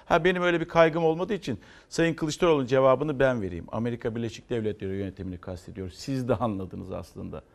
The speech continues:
Gayet basit. Şam'ın da, e, ortak düşmanı kim? P Y D terör örgütü. Ankara'nın da ortak düşmanı kim?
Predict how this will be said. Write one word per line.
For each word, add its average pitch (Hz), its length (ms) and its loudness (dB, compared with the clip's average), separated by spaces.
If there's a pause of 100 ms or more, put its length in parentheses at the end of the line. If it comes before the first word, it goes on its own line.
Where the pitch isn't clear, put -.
(260)
Gayet 127 360 4
basit. 120 300 0 (260)
Şam'ın 147 440 2
da, 123 400 6
e, 107 560 4
ortak 113 460 -2
düşmanı 107 500 -4 (180)
kim? 151 260 -2 (460)
P 117 140 6
Y 110 180 4
D 110 80 0
terör 117 300 -2
örgütü. 139 500 0 (320)
Ankara'nın 123 640 4
da 104 120 4
ortak 110 460 0
düşmanı 107 400 -6
kim? 131 260 -6